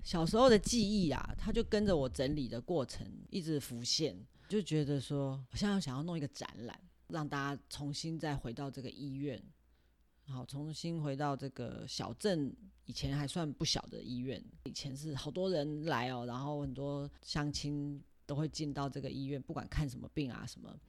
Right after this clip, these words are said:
那只是说在那个时候，大概二十年前开始要做这件事情的时候，我也不知道从何开始，就有遇到一个有正能量的人，就是面前的这一位，<laughs> 这个海伦。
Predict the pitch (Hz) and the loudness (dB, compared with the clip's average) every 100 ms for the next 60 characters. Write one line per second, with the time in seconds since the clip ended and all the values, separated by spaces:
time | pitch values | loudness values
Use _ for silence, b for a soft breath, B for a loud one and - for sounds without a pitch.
0 | b - 302 208 220 254 233 - 233 208 | b -4 0 4 6 6 4 4 4 4
1 | 190 175 202 170 151 147 147 160 151 160 | 2 0 0 2 0 0 0 2 2 0
2 | 131 131 127 127 127 131 120 123 123 107 | -2 -4 -6 -6 -6 -6 -8 -10 -10 -14
3 | - - 175 156 127 135 135 139 139 127 | -16 -6 -4 -2 -2 -2 -4 -4 -4 -6
4 | 135 123 - 107 - 92 - - - - | -8 -10 -12 -14 -14 -12 -14 -16 -20 -4
5 | 196 196 175 147 160 156 143 123 117 110 | 4 4 4 0 4 4 4 -2 -8 -8
6 | 120 120 117 120 - - - - - - | -6 -4 -4 -6 -10 -14 -18 -20 -20 -4
7 | 240 196 139 185 190 175 165 151 131 113 | 4 6 6 4 6 6 4 2 2 0
8 | - 247 165 156 196 170 151 143 143 170 | 8 8 8 4 4 4 2 2 2 2
9 | 180 165 226 220 156 175 165 214 180 185 | 0 4 10 10 10 6 8 10 10 12
10 | 208 - 190 - 233 262 247 269 - 262 | 12 12 10 10 12 12 12 10 8 4
11 | - - 277 - - 349 - - 262 - | 4 8 10 10 8 6 6 4 -4 -4
12 | - 190 - 185 160 160 175 | 2 4 8 10 10 10 10